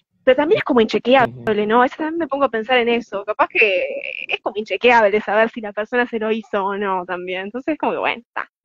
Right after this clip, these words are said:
Speaker 2: Ujú.
Speaker 1: Queda muy a nivel personal, pero bueno, yo creo que tiene un, un valor extra que te lo hayas hecho por, por las habilidades, ¿no? Que es
Speaker 2: Claro.
Speaker 1: complejo, pero está. Pero como dije antes, no le quita validez a quien se lo compra. Yo me he comprado cosplays y, y, lo,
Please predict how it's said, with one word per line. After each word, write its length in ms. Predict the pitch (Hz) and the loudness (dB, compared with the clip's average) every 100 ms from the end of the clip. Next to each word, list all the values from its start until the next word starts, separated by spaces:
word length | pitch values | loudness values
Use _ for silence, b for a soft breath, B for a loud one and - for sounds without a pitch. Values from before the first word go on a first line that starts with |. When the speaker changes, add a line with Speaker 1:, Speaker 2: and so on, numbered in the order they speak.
| - | -10
Speaker 2:
Ujú. 400 | 165 147 131 143 | -8 -8 -10 -4
Speaker 1:
Queda 260 | 262 359 247 | 0 2 2
muy 200 | 214 254 | 2 0
a 40 | |
nivel 220 | 220 208 214 | 0 0 0
personal, 680 | 226 - - 185 170 170 208 _ _ _ _ | -2 -2 -6 -4 -4 -6 -12 _ _ _ _
pero 160 | 202 214 | -2 2
bueno, 180 | 214 202 | 2 0
yo 120 | 226 | -4
creo 120 | 233 | -4
que 120 | 269 247 | -4 -2
tiene 260 | 226 233 | -2 0
un, 240 | 233 202 196 | -2 -4 -12
un 220 | 202 208 | -12 -2
valor 460 | 226 214 208 214 233 | 0 0 -2 -2 -2
extra 540 | 202 - - 220 247 | -6 -10 -2 0 2
que 160 | 226 185 | 0 -2
te 120 | 185 | 0
lo 80 | 175 | 0
hayas 280 | - 202 - | 0 -4 -6
hecho 300 | 180 240 240 | -2 0 0
por, 260 | 180 - - - | -2 -4 -10 -2
por 120 | 381 | 0
las 140 | 381 | 2
habilidades, 540 | 392 381 415 480 277 214 | 4 4 4 2 -2 0
¿no? 160 | 226 | 0
Que 300 | 247 156 202 - _ _ _ - | 0 -4 -6 -12 _ _ _ -20
es 100 | 196 | -4
Speaker 2:
Claro. 20 | |
Speaker 1:
complejo, 680 | 240 220 190 185 _ - - _ _ B B B | -2 -2 -4 -6 _ -16 -16 _ _ B B B
pero 220 | - 202 214 | -8 -6 -4
está. 240 | 180 156 _ _ | -4 -8 _ _
Pero 160 | - 247 | 0 2
como 160 | 269 294 | 4 2
dije 200 | 311 311 | 4 2
antes, 220 | 226 214 | 2 2
no 100 | 240 | 0
le 120 | 269 | 0
quita 340 | 277 - 277 | -8 -6 2
validez 420 | 269 233 208 233 262 | 2 4 4 2 0
a 60 | |
quien 200 | 220 214 | -4 -4
se 80 | 214 | -2
lo 100 | 190 | -2
compra. 300 | 226 285 262 | 0 0 0
Yo 140 | 185 214 | -4 -4
me 100 | 208 | -2
he 40 | |
comprado 340 | 208 202 214 208 | -2 -2 -2 2
cosplays 460 | 220 226 247 254 - | 2 4 2 2 -2
y, 440 | 185 170 - 208 | -6 -6 -8 -8
y, 20 | |
lo, 140 | 196 | -4